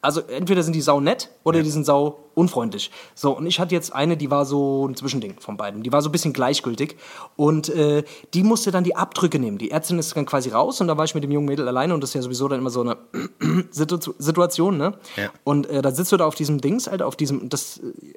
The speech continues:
Speaker 1: auf, auf diesem Zahnarztstuhl, wo du sowieso schon das Gefühl hast, du kriegst gleich eine Operation. Und, ähm, sitz auf diesem Stuhl und ich sag, „Ja, bitte Kopf nach hinten.“ Und ich nehm so den Kopf nach hinten und dann scheint mir dieser Scheinwerfer so ins Maul und dann,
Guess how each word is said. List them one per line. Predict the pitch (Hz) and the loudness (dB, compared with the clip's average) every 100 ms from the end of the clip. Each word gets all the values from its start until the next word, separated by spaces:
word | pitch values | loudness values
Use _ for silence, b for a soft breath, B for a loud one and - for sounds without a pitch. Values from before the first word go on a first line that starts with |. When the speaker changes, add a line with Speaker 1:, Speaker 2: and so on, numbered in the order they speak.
| - | -8
Speaker 1:
auf, | 139 - | -8 -8
auf | - | -8
diesem | 143 131 127 | -6 -8 -8
Zahnarztstuhl, | - 147 208 131 135 - - 151 175 190 | -6 -4 -4 -4 -4 -4 -6 -2 0 0
wo | 147 | 0
du | 143 | -2
sowieso | 143 143 | -2 0
schon | 170 175 | 0 0
das | 147 | 0
Gefühl | 131 - 156 | -2 0 2
hast, | - | 0
du | |
kriegst | - 165 - | -2 -2 0
gleich | 147 | 0
eine | - | 0
Operation. | 123 135 127 - 135 185 - B B B B | 0 2 2 2 2 2 0 B B B B
Und, | 151 156 - 165 | 6 6 4 4
ähm, | 143 143 147 147 - b b | 6 6 4 0 -4 b b
sitz | 131 208 | 4 4
auf | 196 | 2
diesem | - 185 | 2 2
Stuhl | 160 208 | 4 2
und | 240 | 4
ich | 190 | 4
sag, | 185 | 4
„Ja, | 202 247 | 4 2
bitte | 226 247 | 0 0
Kopf | 247 240 | 0 0
nach | 226 | 0
hinten.“ | 214 247 294 262 247 311 - B B | 2 2 2 2 2 0 -4 B B
Und | 160 | -6
ich | 175 | -2
nehm | 208 | -2
so | 185 | 0
den | 185 | 0
Kopf | 196 - | 2 0
nach | 160 | 2
hinten | 214 | 0
und | 190 180 | 2 0
dann | 160 | -2
scheint | - 165 180 | 2 2 2
mir | |
dieser | 175 165 | 0 0
Scheinwerfer | 156 160 202 202 | 0 0 0 -2
so | 180 | -2
ins | 190 190 | -2 -2
Maul | 175 202 | -2 0
und | 151 | -2
dann, | 151 | -4